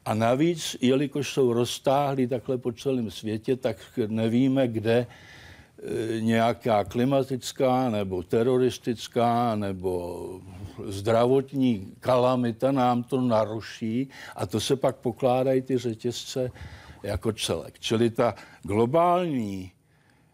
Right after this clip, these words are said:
ekonomika, ona sice vznikla po druhé světové válce, roztáhla se jaksi po celém globu, ale dál už nemůže, protože už nemůžeme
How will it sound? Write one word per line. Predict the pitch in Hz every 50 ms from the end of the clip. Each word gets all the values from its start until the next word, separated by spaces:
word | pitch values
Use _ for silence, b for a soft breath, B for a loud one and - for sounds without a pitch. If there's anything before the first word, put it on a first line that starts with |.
| b b b _
ekonomika, | - 95 - 135 127 113 104 98 92 92 90 85 - - - - - b b b b b b b b b b
ona | _ 101 110 120 - -
sice | - - 175 151 - - 175 151
vznikla | 120 107 110 113 110 107 104 - 127 127
po | 127 - 127
druhé | 123 131 131 131 131
světové | - - 135 127 120 - 147 139 135 123
válce, | 107 101 92 90 90 90 - - 131 107
roztáhla | 95 92 98 107 107 - - - - 127 123 127 131 127 135 131 135 127
se | - - - 147
jaksi | 135 127 120 - - - - 135 135 131 - - - - 117 113 110 - 113 110 110 -
po | - 117 110
celém | 110 - - 127 127 135 123 110
globu, | 98 104 101 101 98 101 110 120 151 151 B B B B
ale | - 127 120 120 113
dál | 104 98 123 117 120 123 135 156 175 180
už | - 165 131 - -
nemůže, | 127 123 123 120 117 120 123 127 135 156 151
protože | 143 147 135 131 127 - 143 139 131 139 147 156 165
už | - 143 123 - -
nemůžeme | 127 123 120 131 139 135 135 131 139 139 143 139 135 139